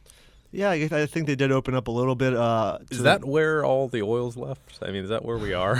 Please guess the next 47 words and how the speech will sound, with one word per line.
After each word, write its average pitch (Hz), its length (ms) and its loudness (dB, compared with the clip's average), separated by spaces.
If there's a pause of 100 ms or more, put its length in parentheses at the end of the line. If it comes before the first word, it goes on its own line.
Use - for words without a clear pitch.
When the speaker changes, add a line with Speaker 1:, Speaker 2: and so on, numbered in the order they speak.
Speaker 2:
<laughs> 480 200 -2
Speaker 1:
Well, 170 100 4
if 156 60 2
you 170 100 6
listen 190 320 6
to 151 320 4
Lisa 143 460 0
Murkowski, 143 600 2
the, 131 300 4
the 120 140 0
senator 131 460 0
up 123 120 0
there 127 160 0
from 120 180 -8
Alaska, 117 480 -2
yeah, 127 240 2
that's 123 200 -2
where 131 140 0
all 151 360 6
the 135 120 0
U 131 180 0
S 123 140 -4
oil 120 300 -2
is. 113 220 -4
Um, 123 100 -4
Speaker 2:
All 110 160 -2
of 87 60 -2
it. - 40 -2
Speaker 1:
she's 147 420 0
kind 143 260 -2
of 123 200 -4
irked 135 320 -2
at 120 180 -2 (100)
the, 113 380 -6 (380)
the 120 260 0
limited 156 400 2
amount 127 300 0
of 110 60 -8
federal 123 320 -4
land 117 280 -4
that, 104 140 -4 (180)
that 110 160 -6
is 110 120 -4
opening 107 420 -2
up, 107 240 -4 (320)
um, 98 520 -4 (120)
because 117 480 -4